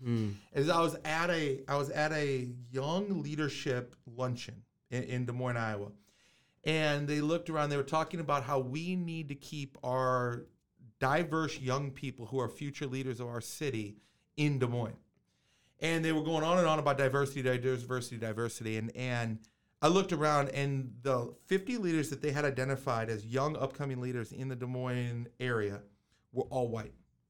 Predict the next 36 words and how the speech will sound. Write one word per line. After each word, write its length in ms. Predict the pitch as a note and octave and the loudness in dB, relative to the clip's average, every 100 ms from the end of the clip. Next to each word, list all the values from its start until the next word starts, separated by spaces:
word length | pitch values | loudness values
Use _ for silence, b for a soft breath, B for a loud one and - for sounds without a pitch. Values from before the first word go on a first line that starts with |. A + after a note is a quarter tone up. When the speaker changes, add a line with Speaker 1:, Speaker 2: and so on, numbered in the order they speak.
| _ _ _ - | _ _ _ 0
Speaker 2:
And 100 | D#3 | 4
I 120 | F#3+ | 6
actually 220 | B3+ - | 4 4
had 100 | A#3+ | 6
gotten 180 | F3 E3+ | 8 8
Speaker 1:
Hmm. 60 | E3+ | 6
Speaker 2:
up 120 | F3 | 4
on 80 | D3+ | 4
that 160 | C3 | 2
platform. 400 | - D3+ C#3+ C#3+ | 2 2 2 0
It 60 | C#3 | 0
didn't 160 | D#3 D#3 | 0 0
win 120 | E3 | 0
me 120 | D#3 | 2
a 60 | C#3+ | 2
lot 120 | C3+ | 2
of 100 | B2+ | 0
friends, 300 | E3+ G3 F#3 | 0 0 0
but 100 | D3 | 0
I 100 | C3 | -2
just 120 | C3+ | -2
said, 100 | D#3 | -2
like, 140 | C#3 | -4
"Look 160 | D3+ D#3 | -4 -4
around 220 | F#3+ G3 | -2 0
the 100 | F#3 | 2
room. 460 | B2+ D3+ A#3+ - - - | 0 0 -2 -4 -10 -14
We're 100 | A#2+ | -8
all 240 | - D#3 E3 | -4 -2 0
white." 340 | D#3 A3+ - - _ _ _ _ _ b b | -2 -4 -10 -18 _ _ _ _ _ b b
Like, 240 | D#3+ D3+ B2 | 2 2 4
do 160 | G3+ | 4
you 240 | A3 G3+ G3 | 6 4 6
know 320 | F3+ G3 G3 | 8 8 8
Markeisha 640 | E3+ D3+ - F#3+ - D#3+ | 6 4 2 -2 2 2
Wright, 460 | D#3 F3 E3 D3+ | 2 2 2 0